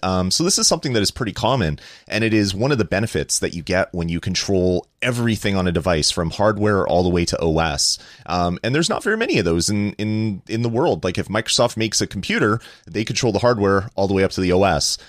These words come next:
But everyone that makes P Cs doesn't necessarily have that right, because they don't make Windows,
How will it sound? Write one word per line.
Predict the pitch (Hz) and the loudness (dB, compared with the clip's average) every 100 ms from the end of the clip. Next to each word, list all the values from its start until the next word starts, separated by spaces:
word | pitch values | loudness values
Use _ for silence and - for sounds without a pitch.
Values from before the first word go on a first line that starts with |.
| - - | -18 -4
But | 104 | 0
everyone | 113 120 117 | 2 2 2
that | 107 | 0
makes | 107 98 - | -2 -2 -4
P | - 156 | -2 -2
Cs | - 180 87 82 - | 0 0 0 0 -2
doesn't | - - 101 92 | -4 -2 0 0
necessarily | 90 - 90 82 | 0 0 2 0
have | 87 87 | 0 0
that | 80 - | 0 0
right, | 85 80 101 | 0 0 -2
because | 101 90 85 - | -8 -6 -6 -4
they | 87 | -2
don't | 85 80 - | -2 -4 -6
make | 82 78 87 | -8 -8 -6
Windows, | 98 73 65 - | -4 -2 -2 -4